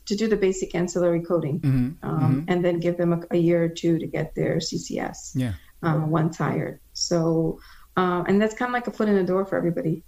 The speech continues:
Speaker 1: too. You know, it's very difficult to hire, um, an inpatient coder with a C C A. That's
Speaker 2: Mm-hmm.
Speaker 1: very hard because you have to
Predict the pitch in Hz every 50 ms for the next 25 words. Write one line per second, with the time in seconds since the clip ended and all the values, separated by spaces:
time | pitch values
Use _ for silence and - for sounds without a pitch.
0 | - - - - 180 180 170 165 170 - - 185 175 175 175 185 180 - 233 262
1 | 285 294 285 - 262 269 254 247 247 233 214 196 196 190 190 190 185 190 - -
2 | - - - - - _ 190 185 180 175 175 - 190 185 - - 208 208 208 208
3 | 226 190 196 - 190 180 180 - 190 175 175 170 175 175 175 175 175 - - _
4 | _ 180 175 175 170 170 - 170 170 - - 165 165 160 160 160 165 160 - -
5 | - 190 180 180 - 110 208 185 175 185 180 175 175 175 175 - 170 160 165 170
6 | - 180 - 175 185 190 175 170 170 - 170 170 160 -